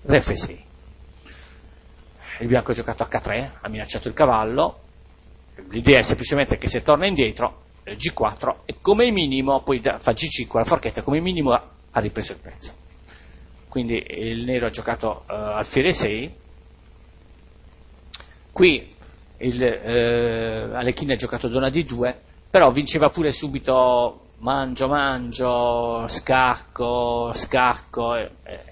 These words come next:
e guadagna materiale e così via. Vabbè, ma comunque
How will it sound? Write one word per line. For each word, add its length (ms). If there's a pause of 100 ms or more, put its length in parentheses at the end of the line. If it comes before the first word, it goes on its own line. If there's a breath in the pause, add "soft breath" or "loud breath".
(120)
e 120
guadagna 440
materiale 520
e 20
così 280
via. 260
Vabbè, 260
ma 120
comunque 460